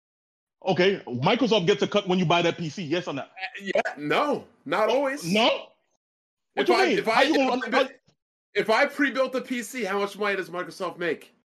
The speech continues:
Speaker 1: You
Speaker 2: If
Speaker 1: gotta
Speaker 2: I
Speaker 1: get
Speaker 2: buy
Speaker 1: Windows.
Speaker 2: the, if I, if I buy a G P U, wh-, how much does Microsoft make? The
Speaker 1: You
Speaker 2: bottom
Speaker 1: gotta get
Speaker 2: line
Speaker 1: the
Speaker 2: is
Speaker 1: operating system, no?
Speaker 2: the, the bo-, the, that doesn't mean they make money off of gaming.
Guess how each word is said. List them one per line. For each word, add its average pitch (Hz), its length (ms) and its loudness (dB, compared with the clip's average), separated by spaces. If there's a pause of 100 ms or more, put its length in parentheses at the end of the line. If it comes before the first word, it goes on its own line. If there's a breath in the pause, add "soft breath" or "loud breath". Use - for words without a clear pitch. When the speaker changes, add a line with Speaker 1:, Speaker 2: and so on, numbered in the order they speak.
(840)
Speaker 1:
You 202 80 -4
Speaker 2:
If 185 60 2
Speaker 1:
gotta 214 160 4
Speaker 2:
I - 40 4
Speaker 1:
get 208 80 4
Speaker 2:
buy - 60 2
Speaker 1:
Windows. 233 320 4
Speaker 2:
the, 208 60 -2
if 208 120 -6
I, 208 80 0 (140)
if 202 120 -6
I 214 200 0
buy 220 180 -2
a 220 100 0
G 208 200 -8
P 214 200 -12
U, 220 120 -6
wh-, 185 200 -4
how 185 160 -8
much 190 140 -6
does 165 140 -18
Microsoft 175 420 -10
make? 185 300 -6 (240 soft breath)
The 214 80 0
Speaker 1:
You - 40 -4
Speaker 2:
bottom 220 160 2 (100)
Speaker 1:
gotta 214 100 2
get 202 140 4
Speaker 2:
line 214 80 4
Speaker 1:
the 196 60 6
Speaker 2:
is 196 80 -4
Speaker 1:
operating 190 280 2
system, 175 320 -6
no? 165 80 0
Speaker 2:
the, 202 220 2
the 190 100 2
bo-, 165 320 -2
the, 165 140 0
that 147 180 -2
doesn't 185 340 -2
mean 214 220 -2
they 196 160 4
make 196 200 0
money 196 280 -2
off 208 180 0
of 147 140 -12
gaming. 214 500 -4